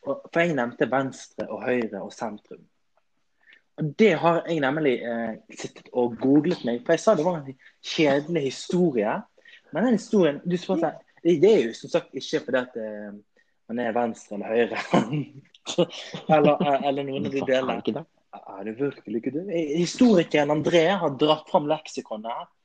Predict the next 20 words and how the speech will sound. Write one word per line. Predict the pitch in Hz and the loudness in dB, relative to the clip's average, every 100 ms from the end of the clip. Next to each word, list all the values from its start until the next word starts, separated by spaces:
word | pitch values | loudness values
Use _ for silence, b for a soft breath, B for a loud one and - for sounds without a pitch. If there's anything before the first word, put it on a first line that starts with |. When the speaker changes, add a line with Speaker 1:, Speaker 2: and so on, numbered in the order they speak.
| b b b b b - | b b b b b -4
Speaker 1:
Og | 135 | -2
her, | 156 170 156 135 | 2 2 2 0
eh, | 120 | -2
finner | - 175 160 113 | -2 -6 -4 -2
jeg | 131 233 - - | -2 -2 -6 -4
at, | 151 - - | -4 -6 -6
ehm, | 147 139 135 139 - _ _ _ _ _ - - | -4 -4 -6 -12 -16 _ _ _ _ _ -18 -8
eh, | 131 131 - 117 123 - _ | -4 -4 -8 -18 -20 -20 _
ordet, | 202 190 139 | 4 4 4
begrepet | 123 143 175 170 - 127 | 2 0 0 -2 -2 0
høyre | 170 151 | 2 2
og | 117 | 0
venstre | 143 156 - 110 | -2 -4 -10 -12
i | 98 | -8
politikken | 110 147 139 113 139 180 b b b _ | -4 -2 -2 -2 -4 -8 b b b _
kommer | - 160 135 | 0 2 2
fra | - 120 113 | -2 -2 0
den | 113 98 | -2 -8
franske | - 120 120 - - 143 127 117 107 104 98 | -6 -4 -4 -10 2 4 4 0 -4 -8 -10
revolusjonen | 113 117 110 - 160 127 165 | -2 -2 0 2 2 2 0